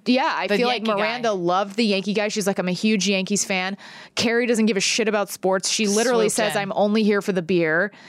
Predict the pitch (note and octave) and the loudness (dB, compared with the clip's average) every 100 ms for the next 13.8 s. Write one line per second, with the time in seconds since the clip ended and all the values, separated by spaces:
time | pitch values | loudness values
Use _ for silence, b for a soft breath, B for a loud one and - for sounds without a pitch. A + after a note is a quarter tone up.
0 | B B G#3+ A3 A3 F3+ G#3+ G#3 G3+ G3+ | B B -6 -2 -2 0 0 -2 0 -2
1 | - - G#3+ A3 G3+ G#3 G3+ A#3+ G4+ A#3 | -2 -2 0 -2 0 -2 -2 -2 0 0
2 | G#3+ C4 D4+ B3+ C4+ B3+ F3 F3 F#3+ A3 | 0 0 0 0 0 0 -2 -4 -2 -4
3 | A#3 A3 - A3+ A#3+ A#3+ B3+ G#3 B3 C4 | -4 -4 -2 -2 -2 0 -2 0 0 0
4 | F3+ F#3+ G3+ A3 A3+ G#3 F#3 F#3+ A3 A3 | -2 -2 -2 -2 -4 -4 0 2 2 0
5 | G3 F3+ G#3+ G#3+ G#3+ G3 - F3+ E3+ E3+ | -2 0 0 2 0 -2 -2 -4 -2 -2
6 | F3+ F3+ G#3 F#3+ F3 F3 F3 G3+ - F#3 | -2 0 0 0 0 0 0 -2 -2 0
7 | F3+ F3+ F#3+ F3+ F#3 F3+ E3+ E3+ E3+ F3+ | 0 0 0 0 0 0 -2 -2 0 -2
8 | F3 E3+ D#3+ - G3 G#3 - - F#3 - | -2 -2 -2 0 -2 -2 -6 -6 -4 -2
9 | A#3+ G#4 - D4+ C4+ C#4 B3+ A#3 A3+ A3+ | -2 -2 -2 0 0 0 0 0 2 0
10 | G#3+ G#3 G3 G3+ F3+ - F#3+ F#3+ F#3 F3 | 0 -2 0 0 0 0 0 0 0 -2
11 | F3+ A3 A3 A3+ G#3 A#3 A#3 E4+ G#3+ G#3 | 0 0 0 0 0 0 0 -2 0 0
12 | G3+ G#3 G3 F#3+ F#3 G3+ E3+ - D#3+ E3+ | 0 -2 -2 -2 -2 -2 -2 -2 -4 -4
13 | F3 G#3 G#3 G3+ G#3 F#3+ F3+ D#3 | -4 -2 -2 -2 -2 -2 -4 -6